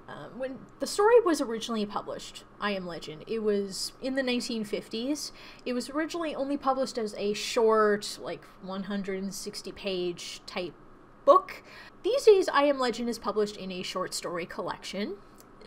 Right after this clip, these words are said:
as is with my edition here as well. I liked the cover of this one, um, out of the ones I saw on the shelf at my bookstore, so I chose this. Um, there are, uh, eleven short stories total. It is named after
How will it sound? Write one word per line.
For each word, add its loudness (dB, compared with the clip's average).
as 2
is -6
with -6
my -6
edition -8
here -10
as -8
well. -8
I -2
liked 0
the 2
cover 0
of -4
this -6
one, -2
um, -6
out 0
of -8
the -6
ones -8
I -8
saw -6
on -8
the -12
shelf -8
at -16
my -12
bookstore, -2
so -6
I -10
chose -12
this. -2
Um, -12
there 4
are, 6
uh, 0
eleven 2
short 4
stories 0
total. -2
It 2
is -2
named -4
after -2